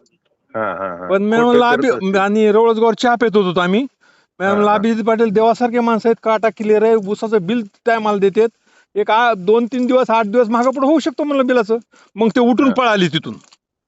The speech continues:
Speaker 2: आणि
Speaker 1: बरं,
Speaker 2: आ-,
Speaker 1: बरं.
Speaker 2: एक एका माणसाला गाठायचं ना आपलं रानात दोन किलोमीटर न्यायचं आणि त्याची मुलाखत
Speaker 1: हां.
Speaker 2: घ्यायची, "असं, असं बोला," म्हणून. आमच्यातला एक शेतकरी म्हणला, "ह्या सावंतने बिल दिलं नाही, मारोड्याने बिल दिलं नाही." "आ, त्यांचं नाव घेऊ नका," म्हणले, "अभिजित पाटलाचं नाव घ्या," असं म्हणायचे ते. आणि माडा
Speaker 1: हां.
Speaker 2: कारखान्या-, कारखान्याचे लोक होते ते,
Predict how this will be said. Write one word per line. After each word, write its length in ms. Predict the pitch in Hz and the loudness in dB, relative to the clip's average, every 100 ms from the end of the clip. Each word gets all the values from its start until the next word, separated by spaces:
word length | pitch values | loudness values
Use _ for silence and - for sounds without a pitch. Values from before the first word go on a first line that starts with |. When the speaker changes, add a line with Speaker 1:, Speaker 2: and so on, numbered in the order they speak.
| _ _ | _ _
Speaker 2:
आणि 160 | 151 175 | -2 0
Speaker 1:
बरं, 100 | 180 | 2
Speaker 2:
आ-, 120 | 180 | 0
Speaker 1:
बरं. 120 | 165 | 0
Speaker 2:
एक 200 | 185 214 | 0 0
एका 200 | 233 247 | 0 0
माणसाला 420 | 233 233 214 240 | 0 0 0 0
गाठायचं 400 | 233 233 233 220 233 | 0 0 -2 -4 -4
ना 60 | |
आपलं 220 | 226 240 226 | -2 0 0
रानात 260 | 233 233 | 0 0
दोन 200 | 208 226 | 0 0
किलोमीटर 380 | 208 233 226 240 | 0 -2 0 0
न्यायचं 380 | 247 247 214 226 - _ | 0 0 0 -2 -4 _
आणि 100 | 185 180 | -8 -2
त्याची 140 | 226 | 0
मुलाखत 300 | 226 254 247 | 2 2 2
Speaker 1:
हां. 80 | 247 | 0
Speaker 2:
घ्यायची, 280 | 214 202 208 208 | 0 0 0 0
"असं, 220 | 202 208 | 0 -2
असं 220 | 208 220 | -2 -2
बोला," 180 | 190 180 | 0 0
म्हणून. 160 | 165 180 - _ _ _ | -2 -8 -18 _ _ _
आमच्यातला 400 | 180 208 220 220 | -4 -2 0 2
एक 120 | 233 190 | 0 0
शेतकरी 380 | 233 - 233 | -2 0 2
म्हणला, 280 | 226 226 226 220 214 202 | 2 2 2 2 0 0
"ह्या 100 | 196 | -2
सावंतने 440 | 180 226 226 220 226 | -2 0 0 0 -2
बिल 220 | 202 220 | -2 -2
दिलं 220 | 220 220 | -2 -2
नाही, 140 | 214 208 | -2 -2
मारोड्याने 400 | 214 214 214 208 | -2 0 0 0
बिल 180 | 214 208 | -2 0
दिलं 140 | 214 | 0
नाही." 160 | 190 185 - - | 0 -2 -10 -6
"आ, 80 | 208 | -4
त्यांचं 320 | 220 254 247 | 0 0 2
नाव 160 | 262 262 | 2 2
घेऊ 140 | 247 | 2
नका," 200 | 247 240 | 2 2
म्हणले, 200 | 226 220 | 0 2
"अभिजित 280 | 190 214 202 | 0 0 -2
पाटलाचं 340 | 208 196 185 170 | -2 0 -2 0
नाव 140 | 160 | -2
घ्या," 120 | 139 151 | 0 -2
असं 160 | 196 | 0
म्हणायचे 320 | 175 151 113 | -2 -2 -6
ते. 100 | 104 113 _ _ _ - | -10 -16 _ _ _ -12
आणि 180 | 156 170 | -10 -4
माडा 300 | 185 208 220 | -2 0 0
Speaker 1:
हां. 80 | 202 | -2
Speaker 2:
कारखान्या-, 300 | 202 196 185 - | -6 -6 -8 -8
कारखान्याचे 420 | 196 185 196 208 | -8 -6 -8 -6
लोक 120 | 269 | -2
होते 220 | 233 160 | -2 -2
ते, 80 | 147 | -6